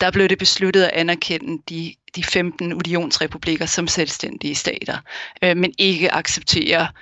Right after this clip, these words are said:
yderligere, øh, ændringer af grænserne eller yderligere, yderligere løsrivelser. Øhm, og Moldova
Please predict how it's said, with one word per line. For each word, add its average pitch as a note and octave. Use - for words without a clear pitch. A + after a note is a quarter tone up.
yderligere, E3
øh, D#3
ændringer D#3+
af D#3
grænserne E3+
eller D#3
yderligere, D#3
yderligere D#3+
løsrivelser. -
Øhm, E3+
og F3
Moldova F#3+